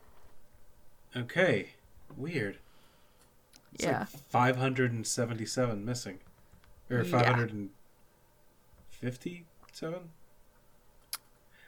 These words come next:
Speaker 1: Either way, that's, huh.
Speaker 2: It's Manny.
Speaker 1: Yeah, it's a lot.
Speaker 2: Um,
Speaker 1: <laughs>
Speaker 2: and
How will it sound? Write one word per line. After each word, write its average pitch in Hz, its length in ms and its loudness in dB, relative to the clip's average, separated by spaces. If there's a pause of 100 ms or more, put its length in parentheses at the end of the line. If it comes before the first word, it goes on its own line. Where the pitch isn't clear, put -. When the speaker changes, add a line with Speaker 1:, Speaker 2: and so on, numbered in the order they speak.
(160)
Speaker 1:
Either 156 200 8
way, 127 380 4
that's, - 520 0 (200)
huh. 170 260 4 (840)
Speaker 2:
It's - 240 2
Manny. 208 720 6 (140)
Speaker 1:
Yeah, 127 180 8
it's 113 180 2
a 170 40 8
lot. 190 520 12
Speaker 2:
Um, 196 260 4
Speaker 1:
<laughs> - 1800 -6
Speaker 2:
and 196 1080 10